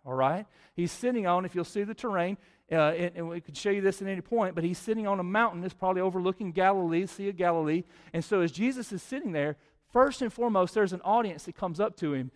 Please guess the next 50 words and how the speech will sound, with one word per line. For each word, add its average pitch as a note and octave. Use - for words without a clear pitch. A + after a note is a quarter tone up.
and E3
they G#3+
get F#3+
close G3
to C3
him. G2+
I'm F3+
talking G3
about D#3+
really F3+
close F3
to D3
him. B2+
These G3+
are A3
the F#3
disciples. E3+
The E3
disciples G#3+
are F#3
his E3
primary F3+
audience. D#3+
He E3
says, D#3+
"I E3
want A3+
to C#3+
teach -
you D#3
because D#3
you G#3
have F#3
already G3
submitted F#3+
or D3
you've D3+
always F#3
responded F#3+
to F#3
what E3
I've E3
said F#3+
to G#3
you. G3
I E3+
want F#3
to -
teach D#3+
you." B2